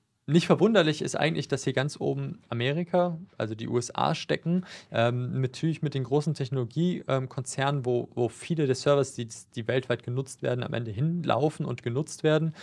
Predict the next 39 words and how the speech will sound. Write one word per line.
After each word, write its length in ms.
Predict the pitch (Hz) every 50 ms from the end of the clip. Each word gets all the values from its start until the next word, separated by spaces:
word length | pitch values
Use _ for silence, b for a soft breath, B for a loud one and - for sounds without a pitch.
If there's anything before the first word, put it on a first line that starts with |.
| B B B 123 B -
Ähm, 320 | - 120 127 123 - - - _ _ -
erstaunlich 420 | - - - 175 202 220 196 -
ist, 160 | 185 170 175
dass 120 | 143 127 -
Deutschland 340 | 143 143 143 - 147 -
auch 140 | 123 - -
relativ 380 | 123 147 170 160 - 143 123 -
weit 140 | 120 113 -
oben 260 | 123 135 151 139 -
ist, 200 | 135 - - -
muss 120 | 101 95
man 180 | 110 107 101 92
hier 160 | 107 107 98
sagen. 420 | 98 101 104 104 110 120 127 131 - -
Ähm, 340 | 110 107 107 110 113 104 - _ _ _ _ _ _ _ _ _ _ _ _ _ -
aber 320 | 120 120 127 127 135 -
auch 160 | 135 131 -
natürlich 400 | - 120 - - - 127 127 123
so 100 | - 123
die, 240 | 113 120 123 127 123
die 160 | - 120 107
großen 440 | - 110 113 131 131 - 143 131 120 B B B B B B _
weiteren, 680 | - 113 123 127 - 135 123 117 117 117 113 113 113 113 -
ähm, 320 | 107 110 110 110 110 107
Konzerne, 560 | - - - 107 - - 110 113 117 120 117
die 80 | 107 107
man 160 | 107 107 107
so 100 | 101 110
kennt 320 | 110 - - 113 117 117 107
oder 200 | 110 98 107 104
Länder, 340 | 101 110 120 127 127 120
die 140 | 110 101 101
man 120 | 107 104 101
kon-, 220 | - - 110 107
kennt, 300 | - - 120 117 113 -
die 80 | 117 113
auch 180 | 107 110 -
technologieaffiner 1040 | - - - 107 127 123 117 113 110 123 135 - - - - - - 131 131 123 117
sind. 300 | 110 123 143 175 190 -